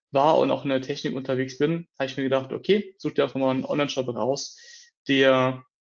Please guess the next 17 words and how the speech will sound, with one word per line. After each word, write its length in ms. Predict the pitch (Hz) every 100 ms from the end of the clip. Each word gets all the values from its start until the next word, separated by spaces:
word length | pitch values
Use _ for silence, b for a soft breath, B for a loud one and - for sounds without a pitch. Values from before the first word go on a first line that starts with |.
| _ _ -
ja, 180 | 151 120
Technik 360 | 156 156 143
verkauft 520 | 139 135 135 170 -
und 340 | - 143 139 -
sich 300 | 131 143 -
an 80 | 135
Studenten 400 | - 139 139 123
richtet. 400 | 120 170 175 - _ _ _ _ _ _ _ _ _ _ _ B B B _ _ _ _ _ _ _ _ _ _ _ _ _
Und 680 | 156 147 147 151 - - -
ja, 340 | 170 180 - - -
interessant 440 | 127 139 147 170
ist 160 | 170 -
jetzt, 380 | 160 165 - -
hat 360 | 160 - -
dieser 440 | 156 151 143 127 139
Online-Shop 580 | 160 170 - 143 - _
Optimierungspotenzial? 1120 | 143 131 143 143 135 131 127 120 117 120 117